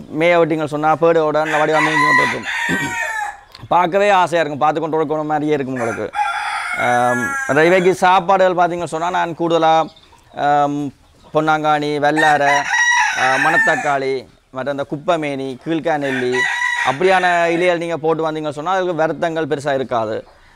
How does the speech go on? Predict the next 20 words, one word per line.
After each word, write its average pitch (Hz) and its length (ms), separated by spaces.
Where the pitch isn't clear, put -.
ஆ, 127 320
கூட 190 220
விரும்பி 202 260
சாப்பிடுவேன். 151 560
மற்ற 135 220
இவைக்கண்டு 180 460
நான் 175 300
ஸ்பெஷலா 175 360
ஒரு, 165 160
ம், 135 180
தானியங்கள், 160 520
இந்த 139 280
புறா 160 240
மிக்ஸ் 160 240
மாதிரி, 147 400
ஆ, 139 240
தானியங்கள் 160 440
சேர்த்து 147 400
உளுந்து, 151 360
பயறு, 151 600